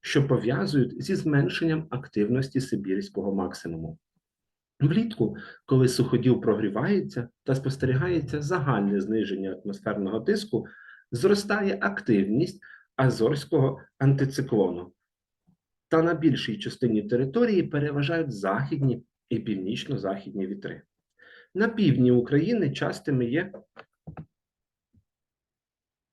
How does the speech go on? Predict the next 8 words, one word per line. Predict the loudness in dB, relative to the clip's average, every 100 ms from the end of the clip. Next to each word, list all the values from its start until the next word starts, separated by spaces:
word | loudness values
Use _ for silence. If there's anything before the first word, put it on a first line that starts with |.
| _ _ _ _ -20 _ _ _
сухі | -4 -2 0 0
і | -2 0 2
жаркі | 4 2 0 -2 0
вітри | 0 2 2 2 -4 _ _ _ _
східного | -16 -4 -2 2 2 0
та | 0 -4
південно-східного | -4 -4 0 2 2 0 -2 -2 0 -2 -2
напрямку. | -2 -4 -8 -10 -12 -16